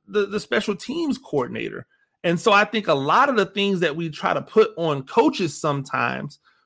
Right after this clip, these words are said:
we really need to, to, to point that blame where it should be, which is the players, and say, "Hey, you have a job to do. If you're not doing that job, then maybe the change should be there and not necessarily,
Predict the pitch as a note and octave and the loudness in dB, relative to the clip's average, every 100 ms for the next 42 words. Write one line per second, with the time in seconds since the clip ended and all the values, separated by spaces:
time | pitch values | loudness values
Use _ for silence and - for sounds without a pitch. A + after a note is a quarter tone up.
0 | - E3+ C#4+ D#4+ C#4+ A#3+ G3 G#3+ G#3 E3+ | -4 4 4 6 4 4 4 2 2 -2
1 | D#3 _ - E3 D3 C#3+ C3+ - G#3+ G3 | -4 _ -4 -2 -2 -2 -4 2 0 2
2 | F3+ E3+ C3+ F3 E3 D#3 D#3 D3 - - | 0 0 0 2 2 2 2 2 0 -4
3 | A#3+ C4 E3 C#3+ C3+ C3+ C#3 C3 C#3+ - | -2 -2 -2 -4 -2 -4 -6 -10 -10 -4
4 | A#3 G3+ B2 C3 - _ _ - D3+ D3 | -2 -2 -4 -8 -14 _ _ -4 -4 0
5 | F3 E3+ A3 G3+ C3 - _ _ - D3 | -2 2 4 4 2 -4 _ _ -4 4
6 | D4 C#4 A3 C#3+ A#2 D#3 A3 F3+ C3+ C#3 | 6 6 4 2 2 2 2 0 -6 -2
7 | C3+ B2+ C#3 D#3+ D3+ A#2 C#3+ C#3+ C3+ A#2+ | -2 0 0 2 2 0 0 0 2 0
8 | G2 C#3 D#3+ D3+ C#3 B2+ A#2+ C#3 F#3+ E3 | 2 6 6 6 4 -2 0 2 2 0
9 | D3 C#3 - _ _ C3 B2+ - E3 D3+ | -2 -4 -8 _ _ -8 -6 -4 -2 -2
10 | - B2+ B2+ A#2+ A#2+ E3+ D#3+ C3+ B2 B2+ | -4 -6 -8 -6 0 2 4 2 -2 0
11 | C3 C3+ C3 - A#2 - - G#3 G3 D3+ | -2 -2 -6 -8 -16 -8 0 2 4 2
12 | B2 G#2+ | 0 -6